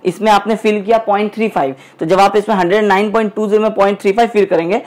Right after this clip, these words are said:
तो हंड्रेड एंड नाइन पॉइंट फ़ाइव फ़ाइव आपको formation level आ जाएगा। फिर हंड्रेड एंड नाइन पॉइंट सिक्स ज़ीरो था, इसमें आप पॉइंट थ्री मीटर आप cutting किए तो आपको हंड्रेड एंड नाइन पॉइंट थ्री आ गया। Same उसी तरह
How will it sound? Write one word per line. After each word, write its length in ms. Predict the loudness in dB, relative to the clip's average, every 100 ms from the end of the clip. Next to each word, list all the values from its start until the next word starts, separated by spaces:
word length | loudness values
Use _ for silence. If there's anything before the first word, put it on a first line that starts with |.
| -12 _
तो 60 | -4
हंड्रेड 300 | -2 0 -2
एंड 120 | 0
नाइन 220 | -2 -2
पॉइंट 200 | -2 -2
फ़ाइव 200 | 2 0
फ़ाइव 240 | 4 4 4
आपको 300 | 4 2 0 0 -14
formation 400 | 0 2 2 2
level 240 | 2 4 4
आ 60 | 6
जाएगा। 280 | 6 4 2 -4 -20 _
फिर 100 | 2
हंड्रेड 280 | 2 2 2
एंड 140 | 4
नाइन 240 | 4 2 2
पॉइंट 240 | 2 2
सिक्स 220 | 0 -2 0
ज़ीरो 180 | 2
था, 120 | 4 2
इसमें 260 | 2 2
आप 160 | 0 0
पॉइंट 300 | -2 -2 -4
थ्री 140 | -4 -2
मीटर 340 | 0 0 0 -4 -12 -2
आप 240 | -2 0
cutting 280 | -2 2 0
किए 260 | 0 -4 -6 -10 2
तो 60 | 2
आपको 240 | 4 2
हंड्रेड 280 | 0 2 4
एंड 80 | 4
नाइन 200 | 4 2
पॉइंट 260 | 0 0
थ्री 160 | 0 4
आ 120 | 4
गया। 240 | 4 2 2 -10 -20 -4
Same 240 | 0 2
उसी 160 | 2 -2
तरह 260 | 2 2